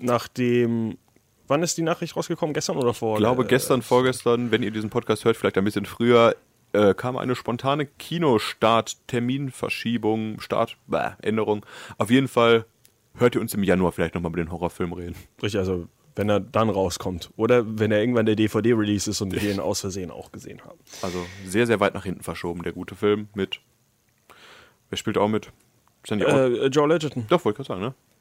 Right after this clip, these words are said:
Speaker 1: Ja.
Speaker 2: Ah, krass.
Speaker 1: Ich dachte doch, den Regisseur kann man irgendwo her, aber ich will nicht, wie gesagt, ich, ich mache hier nicht den Tulpenfieber, ich rede nicht zweimal über diesen Film.
Speaker 2: <laughs>
Speaker 1: So,
Speaker 2: Ja,
Speaker 1: äh,
Speaker 2: abgehakt.
Speaker 1: im Januar. Ähm, wir haben dafür drei, drei andere interessante Kinostarts, äh,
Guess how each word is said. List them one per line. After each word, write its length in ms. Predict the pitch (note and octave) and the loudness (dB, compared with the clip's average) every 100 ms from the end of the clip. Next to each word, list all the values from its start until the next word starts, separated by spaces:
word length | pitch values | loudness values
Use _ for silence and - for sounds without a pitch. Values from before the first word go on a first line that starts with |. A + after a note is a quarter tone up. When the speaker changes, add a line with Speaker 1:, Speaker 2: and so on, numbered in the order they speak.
| B2+ | -4
Speaker 1:
Ja. 80 | A#2+ | -4
Speaker 2:
Ah, 160 | - - | -4 -14
krass. 240 | - G#2+ - | -10 -8 -8
Speaker 1:
Ich 100 | - | -8
dachte 160 | F#3 | -8
doch, 80 | G3 | -8
den 220 | - E3 - - | -6 -6 -8 -8
Regisseur 440 | D3 C#3+ C3+ E3+ | -6 -6 -6 -8
kann 160 | C#3+ C3+ | -6 -6
man 100 | A#2+ | -4
irgendwo 220 | C3 B2+ | -6 -6
her, 200 | A2+ - | -8 -8
aber 300 | A#2 A2+ A#2+ _ _ _ _ _ _ _ - | -8 -10 -12 _ _ _ _ _ _ _ -4
ich 60 | |
will 100 | B2 | 0
nicht, 240 | E3 - B2 | 0 -2 2
wie 120 | D3+ | 4
gesagt, 240 | D3 C#3+ | 6 4
ich, 180 | B2 B2 | 0 -2
ich 140 | A#2 C3+ | 0 2
mache 180 | D#3 | 4
hier 60 | E3+ | 4
nicht 160 | E3 G#3 | 2 2
den 80 | |
Tulpenfieber, 520 | - F#3+ - D3 A#2+ G#2+ | 4 4 4 2 4 4
ich 140 | - | 4
rede 140 | C3+ | 2
nicht 160 | C3 - | 2 4
zweimal 240 | D#3 C3+ | 4 6
über 100 | A#2 | 6
diesen 160 | A2+ A2+ | 6 2
Film. 300 | A#2 G#2+ G2 - - | 2 0 0 -4 -6
Speaker 2:
<laughs> 200 | - - | -14 -4
Speaker 1:
So, 240 | A#2+ A2+ F#2+ | 2 2 2
Speaker 2:
Ja, 100 | E2+ - - | -6 -8 2
Speaker 1:
äh, 80 | B2+ | 6
Speaker 2:
abgehakt. 560 | B2+ G#2+ G2 E2 - | 8 10 8 6 2
Speaker 1:
im 140 | - C3+ | 0 4
Januar. 380 | C3+ A#2+ G#2+ - - A2+ | 4 4 2 0 -18 -2
Ähm, 600 | D3 D#3 D#3 D#3 D#3+ D#3 - - | 2 4 4 4 2 0 -4 -6
wir 140 | D3 F3+ | 2 4
haben 100 | A3 | 4
dafür 200 | G#3 F3+ | 0 2
drei, 240 | F#3 D3+ | 2 2
drei 300 | B2+ C3+ G3+ | 0 2 2
andere 260 | G3 A#3 F3 | 2 2 2
interessante 460 | D#3+ E3 - E3 D3+ | 0 -2 0 0 0
Kinostarts, 640 | F#3 E3+ - D3 C3+ - | 0 0 2 2 2 -2
äh, 720 | - C#3 C#3 C#3+ C#3 C#3 C3+ | -2 0 2 4 4 2 0